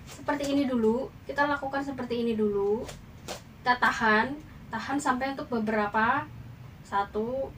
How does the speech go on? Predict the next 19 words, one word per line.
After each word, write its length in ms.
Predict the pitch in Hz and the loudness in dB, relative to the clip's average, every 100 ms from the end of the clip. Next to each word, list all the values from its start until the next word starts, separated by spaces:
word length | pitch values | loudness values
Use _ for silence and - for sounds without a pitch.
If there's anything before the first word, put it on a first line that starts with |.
| - - - | -16 -14 -8
hitungan 320 | 233 262 247 | -2 2 4
ya, 180 | 208 208 240 - - | 4 2 0 -8 -10
sampai 240 | 277 285 | -4 -2
sepuluh 320 | 302 294 277 | -2 0 2
ya. 160 | 208 208 - - - - | 2 0 -6 -16 -14 -4
Satu, 500 | 208 202 220 240 - - - - 226 | -2 -2 -2 -2 -4 -10 -14 -12 -6
dua, 480 | 226 226 220 220 - - - - - | -2 2 4 2 0 -10 -18 -14 -8
tiga, 480 | 233 233 240 240 - - - - - | -4 2 4 2 -2 -16 -16 -16 -12
empat, 400 | 240 - 233 240 - - - - | -10 0 2 2 -4 -12 -12 -6
lima, 400 | 233 240 233 214 - - - - - 226 | -4 0 0 -2 -6 -14 -16 -14 -8 -2
enam, 480 | 233 233 226 240 240 - - - - | 2 4 4 0 -6 -12 -12 -12 -8
tujuh, 480 | 233 220 240 240 240 - - - | -6 -4 -2 -2 -4 -6 -12 -6
delapan, 560 | 220 220 214 226 226 220 233 - - - | 0 2 2 2 2 0 -6 -8 -10 -2
sembilan, 500 | 214 214 214 214 220 | 2 4 4 4 0
sepuluh. 460 | - - 208 190 - - - - - - | -4 -4 -2 -2 -4 -8 -10 -12 -12 -8
Oke, 240 | 254 220 208 - - - - | -2 0 -2 -6 -14 -12 -4
untuk 160 | 302 339 | 2 4
yang 160 | 339 320 | 6 6
kedua, 420 | 311 269 233 254 | 6 8 10 8